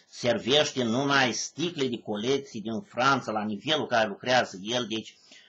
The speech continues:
uh, lumea îi dă, îi deschide ușile, nu-l dă afară, uh, și, uh,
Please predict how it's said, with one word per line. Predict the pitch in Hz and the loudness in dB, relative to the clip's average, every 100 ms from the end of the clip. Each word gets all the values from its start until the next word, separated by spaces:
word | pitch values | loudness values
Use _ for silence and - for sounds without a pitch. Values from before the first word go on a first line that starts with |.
| _ _ | _ _
uh, | - 107 101 | -8 -6 -4
lumea | 98 113 139 127 | -2 2 4 4
îi | 101 | 2
dă, | 95 160 | 2 2
îi | 143 | 2
deschide | 110 110 - 147 131 110 | 0 -6 -8 -10 -6 -6
ușile, | 101 139 156 - 139 127 135 | -6 -2 -2 -2 -4 -2 -2
nu-l | 113 135 127 | 0 0 0
dă | 110 120 | 2 2
afară, | 104 - 123 135 139 135 127 - _ _ - _ _ _ | 2 0 4 6 6 4 -2 -6 _ _ -20 _ _ _
uh, | 110 113 107 104 | -4 0 0 -2
și, | 92 - - 120 147 151 139 | -4 -6 -4 -4 -2 -2 -4
uh, | 117 113 107 101 90 87 | -6 -4 -4 -6 -8 -12